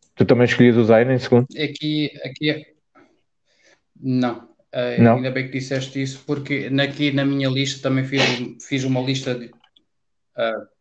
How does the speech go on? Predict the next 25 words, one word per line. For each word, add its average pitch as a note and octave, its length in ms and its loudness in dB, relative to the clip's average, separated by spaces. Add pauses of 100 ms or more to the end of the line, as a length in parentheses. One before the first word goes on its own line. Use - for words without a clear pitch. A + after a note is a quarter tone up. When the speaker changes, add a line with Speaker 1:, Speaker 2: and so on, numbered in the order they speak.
Speaker 2:
com C#3 160 -2
estes C3 280 -2
vinte C3 180 0
e - 20 -8
cinco C3 220 -2
jogadores C3+ 800 -4 (340)
e B2+ 80 -4
o B2+ 60 0
meu C3 120 2
número C3 280 0
dois B2+ 360 -2
e B2 60 -4
o B2+ 60 -2
número B2 300 -4
três, C3 600 -6 (160)
se - 140 -18
fosse B2 340 -10
para A#2 580 -4
começar A#2 460 -6
um, G#2+ 420 -10 (1000)
uma B2 260 -4
equipa, B2+ 720 -4 (800)
neste C3 400 0
momento, C3 720 -2 (920)
ah, A#2+ 440 -2